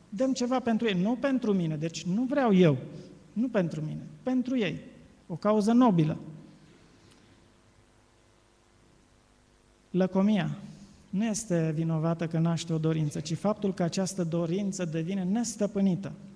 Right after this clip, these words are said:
și în cele din urmă se transpune în faptă. Și lăcomia se plătește.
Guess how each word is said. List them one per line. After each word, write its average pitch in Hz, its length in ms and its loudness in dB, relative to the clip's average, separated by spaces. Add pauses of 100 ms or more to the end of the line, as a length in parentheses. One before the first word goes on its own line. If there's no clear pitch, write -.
(160)
și - 140 -8
în 165 80 2
cele 220 260 -2
din 180 160 0
urmă 185 280 0
se 170 160 -6
transpune 165 500 -6
în 156 80 -4
faptă. 156 460 -10 (1300)
Și - 180 -4
lăcomia 214 460 0
se - 180 -4
plătește. - 640 -4